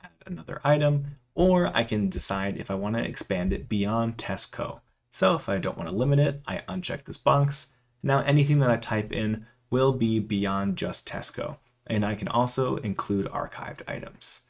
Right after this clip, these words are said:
Now any item that is archived that has a relationship will not be broken, they will still be connected.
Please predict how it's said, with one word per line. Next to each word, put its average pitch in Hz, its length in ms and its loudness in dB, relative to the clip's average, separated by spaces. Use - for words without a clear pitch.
Now 98 200 0
any 147 240 4
item 139 320 6
that - 180 -2
is 110 160 0
archived 117 480 -2
that - 100 -6
has 98 200 -2
a 98 40 -6
relationship 120 640 -2
will 95 60 -2
not 90 200 -2
be 92 80 -4
broken, 139 540 2
they 117 80 -2
will 110 100 2
still 131 380 4
be 113 200 2
connected. - 640 -6